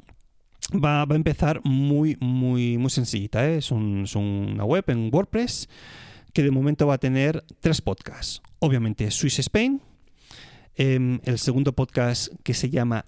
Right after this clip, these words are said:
Diez kilómetros. Ojo con el nombre, diez con números y la palabra kilómetros. Os dejo el enlace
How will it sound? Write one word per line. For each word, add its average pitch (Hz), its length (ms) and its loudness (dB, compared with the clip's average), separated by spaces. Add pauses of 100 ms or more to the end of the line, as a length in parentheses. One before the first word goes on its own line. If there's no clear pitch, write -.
Diez 202 580 -2 (220)
kilómetros. 214 1200 -2 (880)
Ojo 131 320 2
con 123 160 -2
el 113 80 0
nombre, 107 360 -2
diez 147 320 -2
con 165 160 0
números 240 500 -2
y 233 380 -4
la 143 160 -2
palabra 165 480 0 (100)
kilómetros. 202 1200 0 (320)
Os 135 200 2
dejo 202 380 0
el 156 160 4
enlace 135 600 0